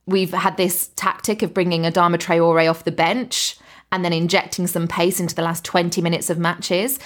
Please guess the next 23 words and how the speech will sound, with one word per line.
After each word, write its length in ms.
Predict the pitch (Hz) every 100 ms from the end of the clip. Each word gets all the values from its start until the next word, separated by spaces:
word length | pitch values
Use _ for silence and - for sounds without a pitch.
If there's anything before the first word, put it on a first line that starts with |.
| - -
I 120 | 220
don't 260 | 220 208 180
know 160 | 202
whether 220 | 185 185 180
that 240 | 185 170
will 160 | 175 170
continue 640 | 208 175 - 175 175 165
to 120 | 170
work. 580 | 165 160 139 - - - - -
So 160 | - 190
I 60 |
do 200 | 185 208
think 220 | 196 180
there 180 | 175 175
are 140 | 170 175
other 180 | 170
things 280 | 170 170 165
that 120 | 165
need 220 | 170 165 156
to 100 | 151
be 160 | 160
worked 400 | 156 185 165 -
on 320 | 170 165 160